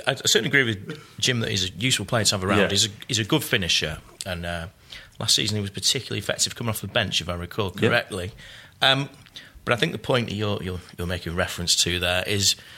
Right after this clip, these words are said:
Speaker 1: something that's certainly out there in the world, that playing for Arsenal is a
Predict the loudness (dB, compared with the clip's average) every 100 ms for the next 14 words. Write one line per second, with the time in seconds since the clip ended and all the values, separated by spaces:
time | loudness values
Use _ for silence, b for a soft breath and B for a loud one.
0 | B 0 0 2 6 6 6 4 2 0
1 | 0 0 0 -2 -8 -6 -4 -4 -2 -4
2 | -6 -20 B B B B B -4 0 0
3 | 2 2 2 0 0 -2